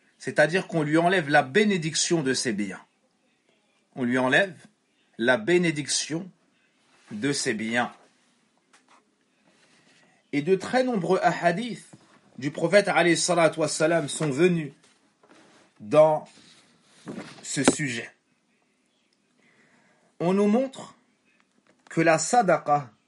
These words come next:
est une des plus grandes causes pour avoir la bénédiction dans ses biens et pour s'enrichir. Contrairement aux idées reçues chez ceux qui pensent que donner les appro-, les appauvrira.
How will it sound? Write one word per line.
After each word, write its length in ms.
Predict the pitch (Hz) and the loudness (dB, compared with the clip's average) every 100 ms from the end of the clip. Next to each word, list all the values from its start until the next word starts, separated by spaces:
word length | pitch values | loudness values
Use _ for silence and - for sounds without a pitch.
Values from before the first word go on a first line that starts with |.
| - | 0
est 280 | 175 175 | 0 0
une 180 | 175 160 | -4 -2
des 140 | 147 156 | -2 -4
plus 240 | 180 208 | -2 -4
grandes 420 | 151 151 165 143 | -2 0 0 0
causes 640 | - 175 196 180 123 98 | 0 6 6 6 2 -10
pour 180 | - 143 | -4 4
avoir 240 | 139 160 151 | 4 4 2
la 100 | 127 | 2
bénédiction 720 | 123 196 180 156 - - 156 | 4 4 4 -2 -4 -4 -2
dans 140 | 127 | -2
ses 160 | - 107 | -4 -4
biens 320 | 123 165 - | 2 0 0
et 80 | 117 | -6
pour 240 | 117 127 | -4 -8
s'enrichir. 540 | - 139 95 - - - - _ _ _ - | -2 -2 -2 -10 -12 -14 -20 _ _ _ -4
Contrairement 540 | 202 202 202 196 233 | -2 2 4 4 2
aux 80 | 180 | 2
idées 220 | 170 170 | 2 4
reçues 500 | 160 165 - 220 - _ _ _ _ _ _ _ - | 4 2 0 -4 -8 _ _ _ _ _ _ _ -12
chez 220 | - 151 | -2 -2
ceux 180 | 202 190 | 2 0
qui 160 | 175 | 0
pensent 280 | 170 190 170 | 0 0 2
que 100 | - | -2
donner 560 | 151 165 190 170 160 - | 4 6 6 6 -2 0
les 200 | 135 135 | 0 2
appro-, 420 | 127 - 127 107 - | 0 0 -2 -2 -4
les 200 | 120 135 | -2 0
appauvrira. 760 | 135 139 110 98 101 87 - | 0 -2 -2 -2 -4 -8 -16